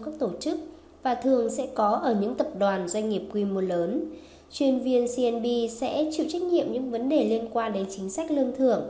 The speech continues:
phúc lợi và các chế độ khác trong tổ chức. Nhiệm vụ phổ biến của chuyên, chuyên viên C N B: kiểm tra và giám sát quá trình chấm công, thực hiện các nội quy lao động liên quan đến giờ giấc của nhân viên, quản lý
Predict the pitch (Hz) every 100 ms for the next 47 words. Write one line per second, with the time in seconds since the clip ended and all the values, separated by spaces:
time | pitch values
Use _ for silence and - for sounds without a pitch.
0 | - - - - - 381 339 214 - 190
1 | 190 254 311 - 180 214 214 285 320 -
2 | 220 196 160 - 339 - - - - -
3 | - - - 247 - - - 214 175 190
4 | 190 247 285 214 - 226 220 - - 269
5 | 247 233 254 240 233 247 240 226 226 233
6 | 220 220 - - - - - - 302 214
7 | - 311 294 240 208 208 - 370 370 220
8 | 285 233 202 190 208 269 262 247 - -
9 | - - 262 - 269 - 320 349 311 -
10 | 269 254 247 233 233 226 233 233 226 214
11 | 190 190 247 196 254 311 220 175 202 196
12 | 220 220 202 196 - - - - - -
13 | - 220 214 220